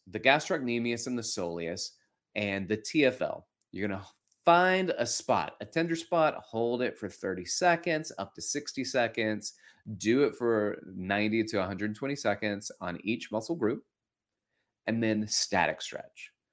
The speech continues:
Static stretch, the gastrocnemius, gastrocnemius complex, and static stretch, the T F L. All right. So now we're gonna look at what are we gonna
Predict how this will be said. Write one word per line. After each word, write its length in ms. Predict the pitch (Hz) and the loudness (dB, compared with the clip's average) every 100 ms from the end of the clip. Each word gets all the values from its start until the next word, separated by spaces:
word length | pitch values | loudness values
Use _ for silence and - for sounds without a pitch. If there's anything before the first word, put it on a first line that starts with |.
| _ _ | _ _
Static 420 | - - 110 110 | -4 6 6 6
stretch, 520 | - 123 110 110 - - | 0 0 2 0 -4 -6
the 80 | |
gastrocnemius, 1000 | 87 85 - - - 156 170 165 160 - - 110 | -4 -4 -4 -6 0 4 4 4 0 -4 -10 0
gastrocnemius 1000 | 104 107 - 165 165 - 107 101 101 101 | 4 4 4 2 2 -2 0 2 2 -2
complex, 760 | - 87 78 85 82 - - - _ _ _ _ _ | -2 -4 -2 -2 -4 -4 -12 -14 _ _ _ _ _
and 200 | 107 113 | 0 0
static 400 | 113 101 90 87 | 0 0 0 -2
stretch, 520 | - - 90 - - - | -8 -4 -4 -4 -12 -4
the 100 | 113 | -6
T 300 | 110 - 82 | -4 -6 -6
F 160 | 80 - | -4 -2
L. 340 | 139 71 - _ _ _ _ _ _ _ _ _ - - | -2 -4 -14 _ _ _ _ _ _ _ _ _ -10 0
All 60 | |
right. 180 | 95 76 - _ - _ _ _ | 0 0 -10 _ -20 _ _ _
So 160 | - 202 | 0 4
now 200 | 220 277 | 6 6
we're 80 | 294 | 6
gonna 120 | 175 | 6
look 300 | 135 135 - - | 8 4 2 2
at 240 | 113 110 | 2 2
what 180 | 110 139 | 2 4
are 40 | 160 | 6
we 120 | 143 | 6
gonna 220 | 110 | 4